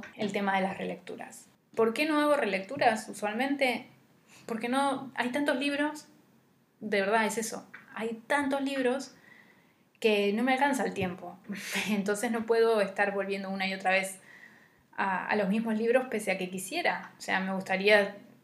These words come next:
releer algunas historias, pero hay otras por descubrir, entonces, bueno, cómo uno balancea el tiempo. Pero en este caso, como digo,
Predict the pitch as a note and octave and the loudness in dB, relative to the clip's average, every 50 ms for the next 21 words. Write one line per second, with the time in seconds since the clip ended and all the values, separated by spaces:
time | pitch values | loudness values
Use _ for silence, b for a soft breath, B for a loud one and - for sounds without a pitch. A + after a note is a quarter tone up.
0 | _ _ _ _ _ _ _ - - - G#3 G3 G3 G3 G3 G3+ G3+ G3 F#3+ G3 | _ _ _ _ _ _ _ -10 -2 0 0 4 6 8 8 8 8 6 2 2
1 | G3+ G3 G3 G3 F#3 - - - A#3 A3+ G#3+ G3 F#3 F3+ F3+ F3+ - F#3+ F#3 F3+ | 0 -2 -2 -4 -8 -4 0 2 2 4 4 2 0 0 -2 -4 -6 -6 -4 -2
2 | F3+ F3+ F3+ F3+ F3+ - - - - - G3 G#3 A3 G#3+ G#3+ F#3+ - - G3 G3 | -2 -4 -4 -6 -10 -16 -20 -10 -6 -2 2 4 4 2 2 -2 -4 -4 -4 -4
3 | F#3+ F#3+ - - F#3+ G3+ G#3+ G#3+ G3 F#3 F#3 F#3+ F#3 F3+ F#3 F3+ - - - F3+ | -4 -4 -4 -6 -4 -2 -2 -2 -2 -4 -4 -4 -4 -6 -6 -8 -8 -10 -10 -10
4 | F3+ - G3 G3+ G3+ G3 G3 G3 G3+ G3+ G3 G3 F#3+ F#3+ F#3 F#3 F#3+ F#3+ - G3+ | -10 -10 -8 -8 -6 -6 -6 -4 -4 -4 -2 0 0 0 0 -2 -6 -4 0 2
5 | G3 F#3+ F#3 F3+ F3+ F#3 G3+ G3+ F#3+ F#3 F3+ - F3+ F3+ F3+ - - A#3+ A#3 A3+ | 4 4 4 2 0 -4 -4 -4 -2 -2 -4 -6 -8 -8 -8 8 10 12 12 12
6 | A#3+ A#3+ A#3 A3+ A3 A3 G#3+ G#3+ G3 G3 F#3+ - - F#3 F#3+ F#3 F#3+ F#3+ G3 G3+ | 10 8 4 2 0 0 6 8 10 10 10 8 0 -2 -2 -2 -2 -2 -2 -2
7 | G3 G3 | -2 -2